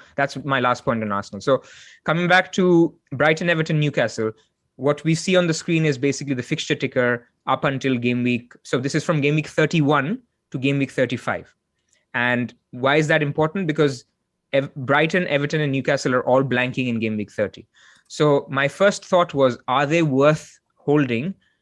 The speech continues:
Because, for example, they may have amazing fixtures from thirty-one onwards, and, you know, you want them anyway.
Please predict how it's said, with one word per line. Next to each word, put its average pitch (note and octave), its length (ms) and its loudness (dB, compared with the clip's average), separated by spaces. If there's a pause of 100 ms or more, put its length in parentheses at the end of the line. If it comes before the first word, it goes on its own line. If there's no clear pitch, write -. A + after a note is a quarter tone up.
(280)
Because, C3+ 360 -2
for C3 180 0
example, B2 420 0
they A#2 140 0
may A#2 160 0
have A#2+ 160 -4
amazing A#2 500 -2
fixtures G#2+ 460 -6
from A2 180 -6
thirty-one A2 600 -2
onwards, G2+ 460 -6
and, G#2 320 -10
you A2 100 -4
know, G2+ 80 -4
you G#2+ 120 -6
want A2+ 300 -2
them G#2+ 160 -4
anyway. A#2 300 -4